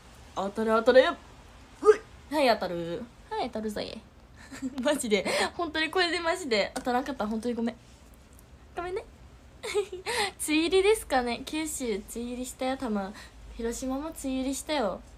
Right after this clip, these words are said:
もうやだ。やだ、やだ。今日配信早いの、ひーちゃんから、しあ-、欲しい幸せは、心の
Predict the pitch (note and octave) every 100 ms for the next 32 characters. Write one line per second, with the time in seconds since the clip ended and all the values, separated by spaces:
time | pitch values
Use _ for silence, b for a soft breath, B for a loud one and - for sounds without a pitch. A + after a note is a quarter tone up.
0 | - G#3 G3 G3+ C4+ C4+ F#3 - - -
1 | G#3 C#4+ E4 A3+ F#4 D4 G2 G#2+ C4+ -
2 | - B B B - D4+ D#4 D#4+ D#4+ D#4
3 | C4 A#3 D4+ C#4 A3+ G#3 G#3 G#3 G#3 A#3
4 | B3+ A#3+ B3 C4 C4 B B - A#3 -
5 | C#4 C#4 - B3 A#3 A#3+ - A#3+ A#3 A#3
6 | A#3 A3+ A3+ A3 - - - - - -
7 | - - - - - - - - - -
8 | G#3 A#3 A#3+ A#3+ A#3+ A#3+ A#3+ B3 A#3+